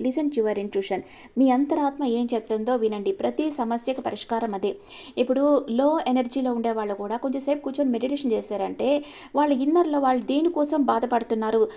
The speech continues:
దానికి సొల్యూషన్ ఏంటి అనేది కూడా మీకు తెలిసిపోతుంది. మీరు ట్రై చేసి చూ-, చూడండి. కొంచెం సేపు ప్రాణాయామం చేసి ఆ తర్వాత మెడిటేషన్లో కూర్చోండి.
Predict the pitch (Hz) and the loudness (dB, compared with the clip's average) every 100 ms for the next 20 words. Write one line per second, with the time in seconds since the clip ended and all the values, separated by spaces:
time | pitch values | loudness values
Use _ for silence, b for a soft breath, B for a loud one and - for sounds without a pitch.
0 | B - 269 254 254 269 277 320 285 240 | B 0 2 2 0 0 2 2 2 0
1 | 233 233 226 226 269 294 220 202 202 208 | 0 -2 0 2 2 2 0 -2 -4 -8
2 | 190 190 196 220 B B - 247 233 233 | -6 -2 -2 -4 B B -2 -2 0 0
3 | 269 311 294 294 262 - - 277 254 254 | 0 -2 -4 -6 -10 -12 -2 0 2 0
4 | 254 B B - 277 285 294 277 277 269 | -2 B B 0 2 2 2 2 0 -2
5 | 247 233 285 269 247 233 240 254 226 226 | -2 0 0 2 0 0 0 -2 -2 -2
6 | 247 262 226 247 262 247 226 220 220 214 | -2 -2 -2 -2 -2 -2 0 -2 0 0
7 | 208 | 2